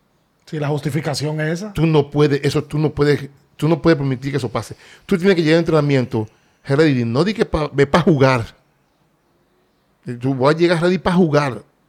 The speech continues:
Speaker 2: Así que tú vas a hacer todo lo que tienes que hacer y va a batear y va a coger rolling. Eso, eh, eran cien rolling diarios.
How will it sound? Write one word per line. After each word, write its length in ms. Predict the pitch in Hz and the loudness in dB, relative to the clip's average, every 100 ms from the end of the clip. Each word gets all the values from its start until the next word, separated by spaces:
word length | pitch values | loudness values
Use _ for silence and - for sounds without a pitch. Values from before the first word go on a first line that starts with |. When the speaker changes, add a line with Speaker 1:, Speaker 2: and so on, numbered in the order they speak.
| _ | _
Speaker 2:
Así 160 | - - | -14 -6
que 100 | 147 | -6
tú 140 | 143 131 | -2 0
vas 300 | 151 160 165 | 0 0 -6
a 0 | - _ 131 | -14 _ -6
hacer 200 | - 143 | -2 -2
todo 200 | 143 190 | 2 4
lo 60 | |
que 60 | 180 | 4
tienes 160 | 156 175 | 2 -2
que 60 | |
hacer 240 | 156 135 139 | -2 -2 -2
y 80 | 139 | -2
va 100 | 131 | 0
a 40 | |
batear 340 | 151 143 143 127 | 0 0 0 0
y 80 | 123 | 0
va 120 | 120 | -2
a 20 | |
coger 260 | 143 135 123 | 0 -2 -2
rolling. 300 | 143 120 113 _ _ _ _ _ _ _ _ - | -4 -6 -12 _ _ _ _ _ _ _ _ -14
Eso, 220 | 151 147 | -12 -10
eh, 180 | 135 123 | -8 -6
eran 180 | 120 135 | -4 -4
cien 200 | 135 143 | -4 -4
rolling 200 | 147 147 | -4 -4
diarios. 380 | 135 175 202 | -6 -6 -10